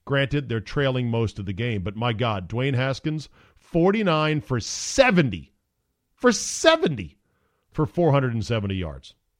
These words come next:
Meanwhile, for Purdue, quarterback David Blau, Blau, twenty-five of forty-three, three seventy-eight, and yes, the aforementioned Rondale Moore, twelve catches,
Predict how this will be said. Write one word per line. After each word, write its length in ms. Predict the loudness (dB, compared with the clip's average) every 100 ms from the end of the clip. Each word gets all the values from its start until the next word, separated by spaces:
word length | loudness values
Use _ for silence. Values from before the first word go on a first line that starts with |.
| _ _ _ _ _ _ _ _ _ _ _ _
Meanwhile, 360 | 0 4 4 4
for 120 | 0
Purdue, 420 | -2 2 4 4
quarterback 440 | 2 0 0 -2 -2
David 360 | -4 -4 -4
Blau, 580 | -2 2 2 2 -2 -6 _ _ _
Blau, 600 | -6 0 4 4 2 -2 _ _ _ _ _ _
twenty-five 640 | -2 0 0 2 2 2 0
of 140 | -4
forty-three, 540 | -4 -2 -2 -2 -2 -2
three 200 | -2 -2
seventy-eight, 560 | -2 -2 0 0 -2
and 160 | -4 -4
yes, 220 | -4 -4
the 140 | -4
aforementioned 600 | -4 -2 -4 -4 -4 -8 -10 -14 2
Rondale 460 | 6 6 6 4 4
Moore, 380 | 0 0 -4 -8 _ -6
twelve 380 | 0 4 2 0
catches, 580 | -4 -4 -4 -6 -6